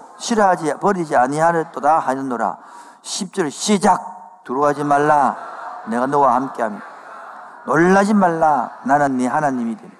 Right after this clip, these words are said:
내가 너를 굳세게 하리라. 참으로 너를 도와주리라. 참으로 나의 어려운 손으로." 자, 봐요.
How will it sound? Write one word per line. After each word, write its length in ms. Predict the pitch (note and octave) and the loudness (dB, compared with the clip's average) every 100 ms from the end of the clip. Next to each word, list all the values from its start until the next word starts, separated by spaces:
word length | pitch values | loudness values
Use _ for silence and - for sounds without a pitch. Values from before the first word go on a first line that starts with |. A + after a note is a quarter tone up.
| - - - - - - | -20 -20 -20 -20 -18 -6
내가 260 | C3+ D#3 | 0 2
너를 340 | F3 F#3 F3 E3+ | 4 4 2 0
굳세게 540 | G#3 B3 - A#3 F#3+ | -2 0 0 0 2
하리라. 580 | D#3 C3+ A#2 A2 G#2 - - - | 0 0 -2 0 -2 -6 -16 -14
참으로 440 | - D#3 D#3+ D#3 | -6 -2 0 0
너를 420 | C#3+ C3+ B2 - | 0 -4 -4 -8
도와주리라. 560 | - C3 A2 F#2+ F#2 - - - - - - | -2 -2 -2 -6 -16 -20 -20 -20 -20 -20 -8
참으로 540 | - - B3 C4+ B3+ | -6 0 4 4 4
나의 200 | G#3+ G#3+ | 4 4
어려운 280 | E3 D#3+ E3 | 4 2 -2
손으로." 640 | E3 C3+ C3+ B2 A2+ G2 - - - - - - - - - _ _ _ _ - - - - | -6 -8 -4 -2 -2 -4 -12 -20 -20 -20 -20 -20 -20 -20 -20 _ _ _ _ -20 -20 -20 -16
자, 140 | - G#2 | -10 -6
봐요. 440 | B2+ B2+ A2 | -4 -4 -6